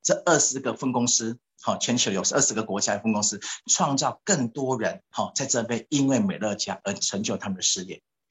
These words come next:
让他们额外多一笔持续的收入，帮助很多家庭改善生活，远离贫穷。所以呢，美乐家到目前为止，经过这三十六年，通过自己研发生产出的产品已经超过三百五十种以上。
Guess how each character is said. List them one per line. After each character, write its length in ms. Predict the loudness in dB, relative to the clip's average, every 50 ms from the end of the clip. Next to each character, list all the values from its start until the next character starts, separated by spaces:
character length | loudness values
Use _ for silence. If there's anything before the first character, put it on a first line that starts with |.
| -20 -10 _
让 160 | 0 2 4
他 80 | 4 4
们 140 | 4 4 2
额 100 | 2 2
外 120 | 2 2 2
多 180 | 2 0 0
一 20 | 0
笔 120 | 0 0
持 200 | 2 2 2 2
续 140 | -2 -4 -4
的 80 | -2
收 240 | -2 -2 -4 -4 -6
入， 180 | -8 -10 -12 -12 _ _ _ _ _
帮 160 | 2 2 4 4
助 120 | 4 2
很 220 | 2 0 0 0
多 100 | 0 0
家 140 | 0 0 0
庭 160 | 0 -2 -2
改 140 | -4 -2 -2
善 180 | 0 0 0 -2
生 180 | -2 -2 -4
活， 200 | -4 -6 -10 -8 -6
远 140 | -8 -6 -4
离 100 | -6 -8
贫 220 | -6 -2 0 2
穷。 180 | 2 2 0 -4 -10 _ _ _ _ _ _ _ _ _ _
所 220 | -2 2 2 4 4
以 60 | 4
呢， 260 | 4 4 2 0 -4 -6 -12 -16 -18 -6 _
美 80 | 2 2
乐 100 | 4 4
家 140 | 4 2
到 160 | 4 4 2 2
目 160 | 2 2 0
前 160 | 0 -2 -2
为 80 | -2 -2
止， 260 | -2 -4 -4 -8 -10 _
经 320 | -2 0 0 0 0 -2 0
过 140 | 0 0 0
这 100 | 2 0
三 180 | 0 2 2
十 140 | 2 0 0
六 80 | -2 -6
年， 160 | -8 -10 -10
通 80 | -4 -2
过 80 | 0
自 140 | 0 2 0
己 80 | 0 -2 -2
研 180 | -2 -2 -2 -2
发 140 | -2 -2
生 180 | -2 0 0 0
产 160 | 0 -2 -2
出 80 | -4 -2
的 80 | -2
产 160 | -2 -4 -4 -6
品 120 | -6 -6
已 100 | -6 -6
经 220 | -4 -2 -2 0 0
超 180 | 0 0 0
过 180 | 0 -2 -6 -8
三 440 | -6 -2 2 4 4 4 4 2 0
百 200 | 0 -2 -2 -2 -4
五 60 | -6
十 80 | -2 0
种 200 | 0 -2 -2 -4
以 80 | -10
上。 200 | -10 -10 -10 -10